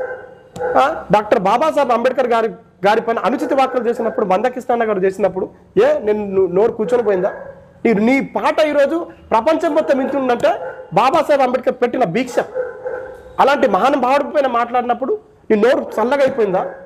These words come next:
ఎందుకు మాట్లాడలేదు? నీ పెన్ను ఆగిపోయిందా? నీ గలం కూర్చొని పోయిందా? నీ పాట ఆగిపోయిందా? ఇదే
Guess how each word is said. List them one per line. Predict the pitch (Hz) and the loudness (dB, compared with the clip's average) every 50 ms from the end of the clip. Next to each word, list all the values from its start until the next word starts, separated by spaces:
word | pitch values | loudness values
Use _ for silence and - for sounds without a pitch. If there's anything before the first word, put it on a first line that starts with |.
| - - - - _ _ - - - - - - - - - - | -20 -20 -20 -20 _ _ -20 -20 -20 -20 -20 -20 -20 -2 2 2
ఎందుకు | 208 240 330 311 | 2 4 2 2
మాట్లాడలేదు? | 311 330 320 311 277 320 311 269 294 277 247 190 160 - - - _ - | 4 4 2 4 4 2 0 2 2 0 0 0 -2 -8 -12 -12 _ -2
నీ | 208 220 | -2 0
పెన్ను | 170 226 233 254 285 254 | 0 0 0 2 2 2
ఆగిపోయిందా? | 220 240 262 285 233 254 233 202 190 220 - - - - - - - - | 2 2 0 0 0 0 0 0 0 -2 -4 -6 -10 -12 -14 -8 -4 -2
నీ | 220 | 0
గలం | 170 214 233 302 285 214 | 2 2 2 2 2 0
కూర్చొని | 202 254 - 311 311 302 | -2 -2 0 0 0 0
పోయిందా? | 233 254 240 202 190 214 277 - - - _ _ _ _ - | 2 0 0 2 2 0 -2 -4 -8 -18 _ _ _ _ -2
నీ | 226 | 0
పాట | 254 240 214 254 - - | 0 2 2 2 2 0
ఆగిపోయిందా? | 240 220 254 262 302 - 262 240 214 196 220 302 - - - - _ _ _ _ _ _ _ _ _ _ _ _ _ _ - - - - - - 214 | 0 0 0 0 0 0 0 0 2 2 0 -2 -2 -6 -16 -20 _ _ _ _ _ _ _ _ _ _ _ _ _ _ -20 -20 -20 -16 -10 -6 -2
ఇదే | 202 277 | 0 2